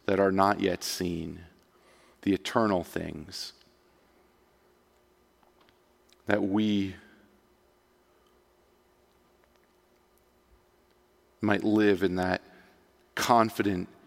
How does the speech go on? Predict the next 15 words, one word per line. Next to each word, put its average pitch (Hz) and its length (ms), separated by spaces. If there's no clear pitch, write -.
expectation 101 920
and 92 300
eager 117 400
longing 95 640
for 92 120
the 90 100
things 95 340
to 95 120
come 82 500
in 92 60
such - 360
a 113 40
way 104 180
that 90 220
the, 92 240